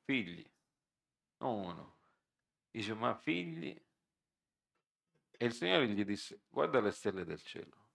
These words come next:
le puoi contare?" No. "Guarda l'arena, i granelli della sabbia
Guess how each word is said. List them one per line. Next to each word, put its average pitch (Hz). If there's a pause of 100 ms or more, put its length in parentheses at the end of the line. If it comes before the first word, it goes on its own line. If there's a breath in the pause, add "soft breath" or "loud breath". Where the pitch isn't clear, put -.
le 110
puoi 117
contare?" 92 (320)
No. - (1080)
"Guarda 127 (580)
l'arena, 101 (160)
i 107
granelli 107 (320)
della 101
sabbia -